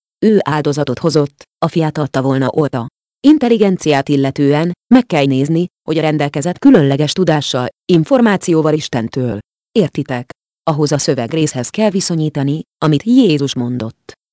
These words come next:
Az I Mózes huszonkettőben Isten teszteli, hogy megnézze, megérdemli-e, hogy a belső szeretet körben legyen.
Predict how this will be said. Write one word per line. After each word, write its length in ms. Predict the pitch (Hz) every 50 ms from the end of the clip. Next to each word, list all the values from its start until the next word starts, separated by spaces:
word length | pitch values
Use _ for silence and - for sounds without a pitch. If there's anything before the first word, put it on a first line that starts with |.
| _ _
Az 180 | - 170 156 -
I 100 | 202 202
Mózes 400 | 165 143 143 139 139 151 143 -
huszonkettőben 760 | - 233 - - 214 196 - 185 160 - - 160 156 139 139
Isten 360 | 135 131 131 - - 131 135 135
teszteli, 460 | - 208 - - - 127 131 147 165 - _ - -
hogy 100 | 208 208
megnézze, 600 | 196 175 151 147 151 147 139 123 120 143 117 120 - _ _ - 277
megérdemli-e, 760 | 254 240 220 226 180 160 147 139 143 147 139 135 143 156 180 _ _ _ -
hogy 120 | 185 170
a 60 | 180
belső 420 | 170 165 220 226 214 - - 208 226
szeretet 460 | 220 - 185 202 262 269 - 143 -
körben 320 | - 180 160 147 147 139
legyen. 420 | 135 131 131 131 135 127 127 131